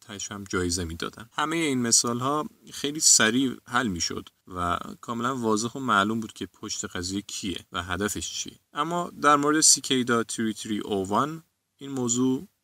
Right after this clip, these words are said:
صدق نمی‌کنه و کاملاً فرق می‌کرد. پاسخ‌های زیادی هم ارائه شد. مثلاً یکی از پاسخ‌ها این بود که سی کی دات تری تری او وان یک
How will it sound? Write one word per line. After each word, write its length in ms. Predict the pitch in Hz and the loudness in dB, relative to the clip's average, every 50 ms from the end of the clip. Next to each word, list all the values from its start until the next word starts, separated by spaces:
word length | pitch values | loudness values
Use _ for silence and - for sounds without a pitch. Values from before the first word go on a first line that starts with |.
| _ _ | _ _
صدق 420 | - - - - 127 123 120 - - - | -6 -4 -2 0 0 0 -2 -4 -6 -6
نمی‌کنه 580 | 113 110 104 98 - - - 85 82 80 82 80 80 | -4 -2 -2 -4 -6 -8 -12 -12 -10 -10 -12 -12 -12
و 240 | 82 82 82 80 - - _ | -10 -10 -10 -10 -10 -14 _
کاملاً 380 | - - 92 87 87 87 92 98 | -14 -14 -12 -10 -10 -10 -10 -12
فرق 440 | - - - 101 92 87 85 - - | -12 -4 -2 -2 -2 -2 -4 -8 -12
می‌کرد. 500 | 92 - - - - _ _ _ - - _ _ _ | -18 -18 -18 -20 -20 _ _ _ -20 -20 _ _ _
پاسخ‌های 720 | _ - 160 160 - - 175 165 - - - 180 202 220 214 | _ -6 2 2 4 4 4 0 -2 0 0 2 2 4 6
زیادی 420 | 180 160 160 160 170 175 180 180 | 6 6 6 8 8 8 8 8
هم 160 | 180 180 175 | 4 2 2
ارائه 280 | 151 139 135 131 131 139 | 2 2 4 4 4 4
شد. 240 | 135 - 131 120 123 | 4 2 0 0 0
مثلاً 320 | 117 - - 123 120 120 | 0 0 0 0 0 0
یکی 260 | 123 123 127 - - | -2 -4 -4 -4 -4
از 160 | 127 123 - _ | -2 -2 -4 _
پاسخ‌ها 420 | - 113 - - 117 - - 123 | -8 -6 -6 -6 -6 -6 -6 -6
این 120 | 117 117 | -6 -4
بود 160 | 117 117 110 - | -4 -6 -6 -6
که 160 | - 120 113 | -6 -2 4
سی 200 | - - - 110 | 4 4 4 2
کی 220 | - 110 107 104 | -2 -2 -2 -2
دات 340 | 104 110 104 101 101 101 - - | -2 -2 -2 -2 -2 -4 -6 -10
تری 240 | - - 107 101 95 | -8 -4 -4 -4 -4
تری 240 | - 107 98 101 | -6 -6 -6 -6
او 320 | - - - 98 95 95 95 | -6 -4 -4 -4 -4 -2 -2
وان 300 | 101 113 131 139 131 131 | -2 -2 -2 -2 -2 -2
یک 160 | 135 135 - | -2 -2 -4